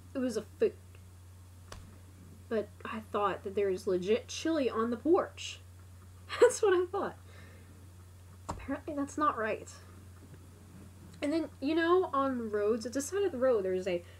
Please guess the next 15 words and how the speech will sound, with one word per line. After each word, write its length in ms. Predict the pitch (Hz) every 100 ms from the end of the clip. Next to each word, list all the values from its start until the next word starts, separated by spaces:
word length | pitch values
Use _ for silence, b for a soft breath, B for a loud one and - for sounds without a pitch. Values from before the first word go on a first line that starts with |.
| -
no 420 | 214 254 349 392 370
passing 600 | - 415 - - 226 202
sign, 440 | - 202 190 190
you 80 | 196
know, 120 | 185 -
or 160 | 208 233
no 180 | 254 349
passing 480 | 311 330 - 294 220
zone. 440 | 196 175 175 196 - B B B B B - - -
You 100 | 196
know, 60 | 202
it's 180 | 190
a 20 | - - - -
triangle 640 | - 220 190 202 214 220 -
thingy. 300 | 233 247